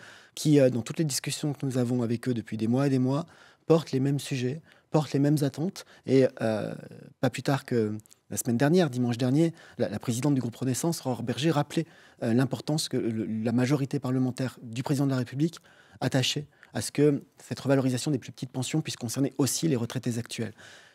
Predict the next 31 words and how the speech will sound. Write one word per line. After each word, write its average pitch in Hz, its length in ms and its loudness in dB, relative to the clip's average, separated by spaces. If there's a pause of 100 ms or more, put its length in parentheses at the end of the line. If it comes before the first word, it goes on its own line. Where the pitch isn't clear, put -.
(280)
Que - 80 4
des 190 140 6
groupes 180 160 0
d'opposition, 139 540 2
en 110 40 2
l'occurrence 127 460 -2
le 110 200 0
groupe 113 160 -2
L 117 180 0
R, 98 160 -10 (480)
puissent, 160 340 2
euh, - 960 -4
trouver 156 420 6
un, 123 160 2
un, 113 280 -4
un 117 160 0
intérêt, 135 460 2
pu-, - 200 -8 (160)
puissent - 220 -4
trouver, 160 340 4
euh, 131 80 0 (440)
euh, 120 220 4 (320)
des 117 260 -4
convergences 156 640 2
ou 147 60 -2
en 131 40 -4
tout - 100 -10
cas 160 180 2
se - 160 -6
reconnaître 147 400 -2
dans 117 120 -8